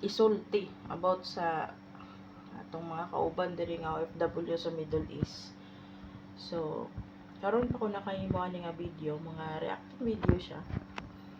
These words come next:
Sa panghitabo. Panghitabo sa mga kauban diri sa Middle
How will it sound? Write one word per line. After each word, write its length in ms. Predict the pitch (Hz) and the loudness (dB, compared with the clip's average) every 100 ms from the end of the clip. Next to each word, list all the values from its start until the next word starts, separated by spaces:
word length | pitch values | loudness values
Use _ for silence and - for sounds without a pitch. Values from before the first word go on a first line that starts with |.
| - - - | -14 -12 -8
Sa 160 | - | -4
panghitabo. 640 | - 196 202 196 185 226 - - - - - - - - - | 0 0 4 4 8 8 8 0 -12 -10 -8 -10 -10 -10 -6
Panghitabo 640 | 175 175 170 170 185 165 190 175 | -2 -2 0 0 2 0 0 -4
sa 160 | - | -4
mga 320 | 170 165 165 | -2 0 2
kauban 320 | 170 175 180 175 | 4 4 2 0
diri 160 | 185 | -4
sa 80 | 180 | -4
Middle 320 | 170 175 165 | -4 -2 -4